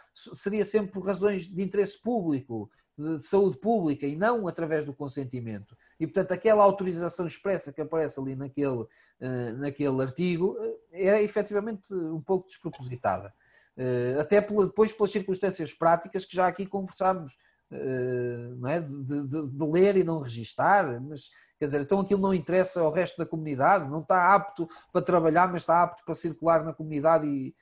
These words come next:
fazer o cotidiano. Portanto, não me parece que tenha sido influenciada pela Direção-Geral de Saúde. A Direção-Geral de Saúde e a Comissão Nacional de Proteção de Dados é que estão em sintonia, porque efetivamente para fazer este tipo de ações, de, de operações de tratamento,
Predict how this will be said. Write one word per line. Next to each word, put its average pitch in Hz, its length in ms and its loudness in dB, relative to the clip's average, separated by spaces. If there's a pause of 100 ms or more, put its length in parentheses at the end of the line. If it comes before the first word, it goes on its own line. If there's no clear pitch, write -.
(120)
fazer 147 220 -4
o 160 80 2
cotidiano. 156 640 2
Portanto, 113 260 -12 (640)
não 220 200 4
me 185 60 -8
parece 208 360 4
que - 60 -12
tenha 208 200 2
sido 196 240 -4
influenciada 196 560 2
pela 196 180 -2
Direção-Geral 202 560 2
de 208 80 -8
Saúde. 240 360 -2 (260)
A 160 120 4
Direção-Geral 208 680 4
de 196 80 -8
Saúde 160 460 2 (140)
e 165 140 0
a 160 60 -2
Comissão 165 340 -4
Nacional 151 340 -4
de 143 60 -8
Proteção 160 260 -4
de 180 40 -8
Dados 214 200 4
é 233 80 2
que 233 60 -8
estão 247 180 2
em 254 80 -4
sintonia, 269 680 -4 (220)
porque 196 220 -4
efetivamente 202 720 0
para 196 140 4
fazer 156 480 0 (300)
este 202 480 -2
tipo 156 300 -2
de 143 520 2
ações, 151 540 0
de, 151 160 0 (100)
de 135 360 -6
operações 156 500 0
de - 60 -16
tratamento, 156 680 -4